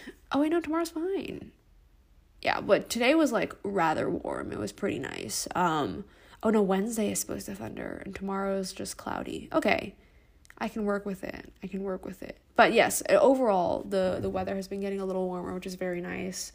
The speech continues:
I wore a skirt over leggings today. Don't get to do that often, um, but it was a good time.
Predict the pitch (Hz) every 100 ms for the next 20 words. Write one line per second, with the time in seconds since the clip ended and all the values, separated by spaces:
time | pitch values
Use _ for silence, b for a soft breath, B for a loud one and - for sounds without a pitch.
0 | B B - 196 196 202 196 - - 196
1 | - 208 196 196 196 196 196 - 196 196
2 | 196 196 - - B B B B _ 208
3 | 196 196 196 190 208 202 196 196 190 202
4 | 196 196 196 - 202 - - 214 233 254
5 | 285 285 285 285 285